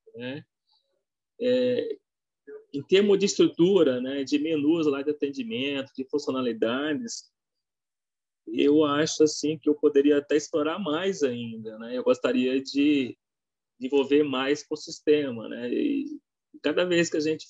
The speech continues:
fuça ali, encontra novas, novas funcionalidades e, poxa, nem sabia que existia isso, né? Então, essa é uma ferramenta muito robusta. Eu acredito, assim, que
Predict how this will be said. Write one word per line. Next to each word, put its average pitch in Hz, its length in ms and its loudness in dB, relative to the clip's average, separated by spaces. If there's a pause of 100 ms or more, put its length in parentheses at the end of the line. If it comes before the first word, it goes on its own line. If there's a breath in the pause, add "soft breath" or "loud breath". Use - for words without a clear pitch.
fuça 147 320 -2
ali, 139 260 0
encontra 156 460 -4
novas, 147 640 -6 (400)
novas 156 320 0
funcionalidades 139 840 -2
e, 151 160 -16
poxa, 156 340 -2
nem 143 100 -4
sabia 156 320 -4
que 151 80 -4
existia 147 540 0
isso, 117 520 -6
né? 127 300 -6 (960)
Então, 123 500 -2
essa 139 580 0 (1000)
é - 20 -10
uma 135 160 0
ferramenta 151 420 4
muito 151 280 2
robusta. 143 600 2
Eu 117 40 0
acredito, 127 420 -6
assim, 139 420 -6
que - 300 -2